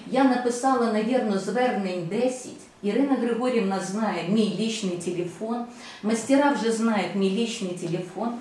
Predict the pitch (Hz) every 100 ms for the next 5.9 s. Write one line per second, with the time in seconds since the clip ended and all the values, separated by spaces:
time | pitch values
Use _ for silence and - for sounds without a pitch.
0 | - - - 233 233 247 - 294 226 190
1 | 226 240 240 202 170 220 247 226 190 190
2 | 202 196 196 233 214 170 180 175 208 214
3 | 190 180 196 175 175 165 175 165 165 240
4 | 277 - - - - 202 233 254 254 262
5 | - 185 190 208 214 202 208 190 185